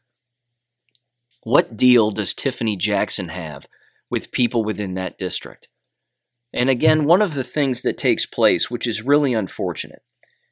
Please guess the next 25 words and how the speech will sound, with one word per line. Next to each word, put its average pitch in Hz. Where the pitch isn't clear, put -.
is 110
that 107
in 123
many 156
cases, 131
all 123
it -
takes 113
is 87
one 120
person 113
in 98
a 90
district 101
to 107
read 92
one 113
book 101
like 101
this, 101
and 104
then 104
that 110
one 110
book 101